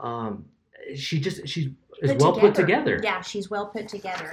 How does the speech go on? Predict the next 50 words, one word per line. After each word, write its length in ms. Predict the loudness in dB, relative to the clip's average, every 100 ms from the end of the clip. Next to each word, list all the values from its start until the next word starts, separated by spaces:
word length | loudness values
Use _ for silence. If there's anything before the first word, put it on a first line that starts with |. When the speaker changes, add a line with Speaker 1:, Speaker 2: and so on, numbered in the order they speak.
| -10
Speaker 2:
And 160 | -10 -12
her 240 | -10 -6 -6
little 220 | -6 -8
purse 380 | -6 -4 -4 -6
and 60 |
everything. 280 | -8 -8 -8
I 20 | -8
mean, 120 | -8
she 160 | -8
looks 380 | -8 -8 -8 -14 _ _ _ -8
like 140 | -4
a 40 | -4
well 520 | -4 -2 -2 -6 -12 -10
put 120 | -8
together 440 | -6 -6 -6 -6
person 560 | -6 -8 -8 -8 -8 -8
that 200 | -10 -12 _ _
might 160 | -4 -2
be 120 | -4
a 40 |
person 400 | -6 -8 -10 -10
of 100 | -10 -10
means. 460 | -10 -8 -8 -8 -4
Speaker 1:
Right. 340 | -2 -4 -8
Speaker 2:
Mm-hmm. 280 | -6 -6 -4
Speaker 1:
Right. 380 | -2 0 -2 0
And 160 | 2 4
Speaker 2:
But 80 |
Speaker 1:
so 60 | 2
Speaker 2:
she's 200 | 2 0
living 240 | 0 0 -2
out 100 | -4
of 60 |
her 100 | -6
car. 320 | -4 -4 -4 4
Speaker 1:
But 120 | 6
it 180 | 6 4
looks 320 | -2 -2 -4
like 140 | -8 -6
she's 240 | -8 -4
living 260 | -4 -4 -6
out 160 | -10
of 80 | -14
her 80 | -18
car. 300 | -14 -8 -4
So 140 | 0
it, 320 | 0 0 -6 -4
that 260 | -4 -2
just 300 | 0 -2 -2
kinda 380 | -2 0 0 -2